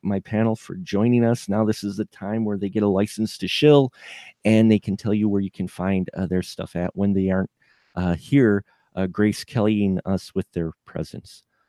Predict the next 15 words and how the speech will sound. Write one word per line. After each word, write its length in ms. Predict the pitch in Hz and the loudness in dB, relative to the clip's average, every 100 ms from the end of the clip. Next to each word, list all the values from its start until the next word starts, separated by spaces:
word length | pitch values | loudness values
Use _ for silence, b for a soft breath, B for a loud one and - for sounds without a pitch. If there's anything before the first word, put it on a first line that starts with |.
| _ - | _ -14
Uh, 200 | 87 - | -12 -12
so, 480 | - - 78 73 69 _ | -16 -12 -10 -10 -12 _
uh, 100 | - 78 - | -14 -14 -12
you 160 | - 90 | -6 -4
like 180 | 87 | -2
that? 160 | - 98 | -2 0
That 140 | 95 | 0
was 100 | 87 | -2
horrible. 480 | - 82 78 76 - - | -4 -10 -8 -10 -12 -6
I 80 | 98 | -4
know, 160 | 80 | 0
that 80 | 85 | 0
was 120 | 92 | -2
a 60 | 78 | -4
dad 240 | 69 67 | -8 -12